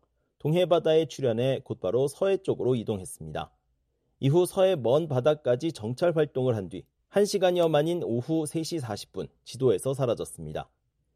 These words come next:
리벳 조인트는 전자정보와 통신정보를 실시간으로 수집 및 분석할 수 있는 정찰기로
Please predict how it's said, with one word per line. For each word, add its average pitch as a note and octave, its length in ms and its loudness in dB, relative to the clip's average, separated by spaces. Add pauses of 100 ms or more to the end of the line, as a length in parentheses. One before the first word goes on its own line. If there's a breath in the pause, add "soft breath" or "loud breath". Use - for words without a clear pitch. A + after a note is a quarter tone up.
(300)
리벳 F3+ 220 4
조인트는 F3+ 540 0
전자정보와 D#3 840 2
통신정보를 F3+ 760 -2
실시간으로 E3 760 0
수집 D#3+ 320 -6
및 D3 280 -6
분석할 D3+ 480 0
수 C#3+ 140 -6
있는 A2 220 -2
정찰기로 A2 600 -2